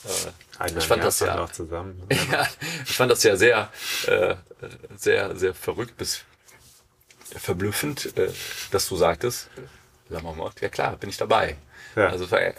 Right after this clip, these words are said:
Speaker 1: so eher spontan, ich wusste auch nicht, wie ernst du das meinst, aber das war eher <laughs> sowas von ernst. Das f-,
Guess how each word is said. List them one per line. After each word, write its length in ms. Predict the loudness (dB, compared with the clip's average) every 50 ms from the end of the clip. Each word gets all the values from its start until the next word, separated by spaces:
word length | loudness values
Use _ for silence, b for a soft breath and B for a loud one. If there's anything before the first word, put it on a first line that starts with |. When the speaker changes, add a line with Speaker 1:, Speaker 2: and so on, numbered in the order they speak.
| -8 -6 -6 -4
Speaker 1:
so 220 | 0 2 4 4
eher 200 | 6 6 6 6 6
spontan, 920 | 4 0 -2 -10 _ _ _ 0 2 2 2 2 2 2 4 6 6 4 2
ich 120 | 0 -4
wusste 180 | -2 -2 0 0
auch 40 | 0
nicht, 200 | -2 -4 -4 -2
wie 60 | 0
ernst 260 | 2 2 2 2 2
du 40 | 2
das 160 | 2 2 0 -2
meinst, 240 | -4 -4 -2 0
aber 100 | 2 4
das 140 | 4 4 4 4
war 80 | 4
eher 280 | 4 4 4 2 -4 -4 -6 -8 -8 -10 -10 -10 -2 2 2 2 2
<laughs> 520 | 2 -2 -2 -2 -2 0 0 0 0 2
sowas 300 | 4 6 6 8 8 8
von 200 | 6 4 4 2
ernst. 340 | 2 2 2 0 -2 -2 -6 B B B B 2
Das 220 | 2 2 2 0 -2
f-, 240 | -8 -8 -6 -4